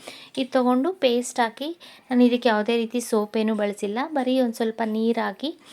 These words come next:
ಅದ್ರ ಮೇಲೆ ಈ ರೀತಿ ಮೇಲೆ ಉಜ್ಕೋತಾ ಇದ್ದೀನಿ. ನೋಡಿ ಎಷ್ಟೇ ಜಿಡ್ಡಿತ್ತು ಕಪ್ಪು ಕಪ್ಪಗೆ,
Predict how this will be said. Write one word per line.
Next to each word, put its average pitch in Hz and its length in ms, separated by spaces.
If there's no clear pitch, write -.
ಅದ್ರ 226 180
ಮೇಲೆ 240 280
ಈ 226 40
ರೀತಿ 220 240
ಮೇಲೆ 226 340
ಉಜ್ಕೋತಾ 208 600
ಇದ್ದೀನಿ. 202 200
ನೋಡಿ 208 200
ಎಷ್ಟೇ 214 360
ಜಿಡ್ಡಿತ್ತು 220 640
ಕಪ್ಪು 214 320
ಕಪ್ಪಗೆ, 220 440